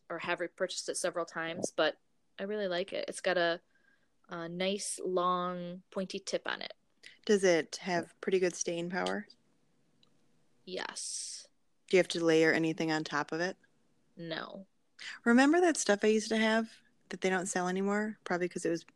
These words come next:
Speaker 2: I don't know, probably toxic for your eyes. Is that shellac?
Speaker 1: Oh. Was that Laura Geller?
Speaker 2: No, I think it was Benefit.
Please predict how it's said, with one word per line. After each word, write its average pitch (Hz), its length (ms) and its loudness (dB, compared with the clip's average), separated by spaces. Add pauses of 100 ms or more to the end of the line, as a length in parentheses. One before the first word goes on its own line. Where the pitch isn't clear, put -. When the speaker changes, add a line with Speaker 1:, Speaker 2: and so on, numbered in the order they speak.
(380)
Speaker 2:
I 175 60 -4
don't 170 120 -4
know, 165 200 -8
probably 170 220 -2
toxic 160 540 -4
for 170 100 0
your 156 180 0
eyes. 147 400 0 (360)
Is 180 140 -2
that 180 180 2
shellac? 170 760 0 (960)
Speaker 1:
Oh. 208 540 2 (720)
Was 294 120 2
that 415 180 6
Laura 349 220 2
Geller? 285 380 2 (680)
Speaker 2:
No, 190 320 4
I 190 100 4
think 220 200 0
it 294 40 0
was - 500 -2 (1120)
Benefit. - 800 0